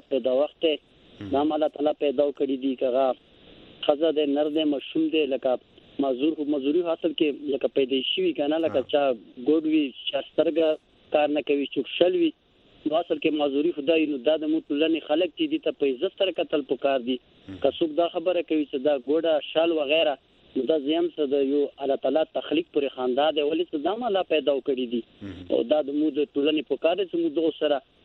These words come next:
Speaker 1: آه، دغو سره مرسته وکړو، امداد وکړو، سره ښه خبره ورسره وکړو. ګاډي کې روان وي، چېرته ځای نه وي، ځای ورته پرېږدو.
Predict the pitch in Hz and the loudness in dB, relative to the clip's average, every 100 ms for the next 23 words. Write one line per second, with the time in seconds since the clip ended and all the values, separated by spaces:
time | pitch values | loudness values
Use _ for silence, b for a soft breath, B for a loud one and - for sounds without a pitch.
0 | - - 139 147 135 160 160 147 139 139 | -20 -2 2 2 2 0 0 0 0 2
1 | 185 - 175 156 160 143 135 165 185 180 | 0 0 0 2 0 0 2 0 0 -2
2 | 165 160 - 151 135 - _ _ - 143 | 0 -2 0 0 0 -4 _ _ -2 0
3 | 143 131 196 196 - 175 170 165 160 147 | 2 2 2 0 0 0 2 2 0 -2
4 | - _ - - 151 151 143 156 147 160 | -4 _ -12 0 2 2 0 0 2 2
5 | 165 160 147 156 139 151 131 156 156 156 | 2 0 0 -2 0 -2 0 2 2 2
6 | 143 123 165 185 170 156 165 151 135 | 0 2 2 2 -2 -2 -2 -2 -4